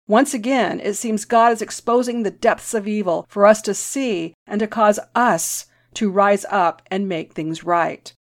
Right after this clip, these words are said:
This, along with the soon-to-be released election fraud, should be more than enough to wake people up to the truth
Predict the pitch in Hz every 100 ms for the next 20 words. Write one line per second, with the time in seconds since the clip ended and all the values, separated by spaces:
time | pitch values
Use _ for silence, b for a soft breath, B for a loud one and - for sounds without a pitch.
0 | _ _ 180 214 247 247 - - 190 190
1 | 190 190 170 - 247 247 226 247 247 214
2 | 202 196 175 208 - 254 247 - 254 202
3 | 165 - _ _ - 277 277 226 262 240
4 | 233 247 269 254 247 254 247 254 226 175
5 | 156 _ _ 208 196 208 240 247 - 240
6 | 233 233 240 - 247 240 _ - 208 202
7 | - 240 220 165 -